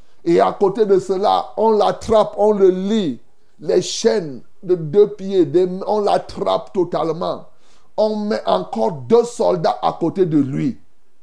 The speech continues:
pour dire que ici, là, ton sort est fini.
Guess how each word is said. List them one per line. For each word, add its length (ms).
pour 160
dire 200
que 220
ici, 380
là, 360
ton 220
sort 600
est 140
fini. 440